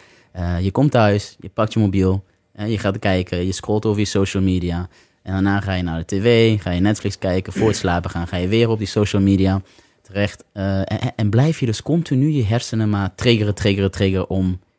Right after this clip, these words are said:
meer, oftewel door te blijven werken. Want elke keer als je op je social media kijkt, zijn er bepaalde, eh, overtuigingen die je hebt.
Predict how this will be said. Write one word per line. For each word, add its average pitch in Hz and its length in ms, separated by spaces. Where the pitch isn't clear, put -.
meer, 110 560
oftewel 95 680
door 110 360
te 101 100
blijven 90 300
werken. 98 440
Want 92 280
elke 120 160
keer 123 120
als 113 100
je 113 60
op 104 60
je 101 60
social 104 300
media 107 180
kijkt, 98 320
zijn 104 220
er 101 60
bepaalde, 92 560
eh, 92 160
overtuigingen 98 580
die 85 80
je 82 60
hebt. - 260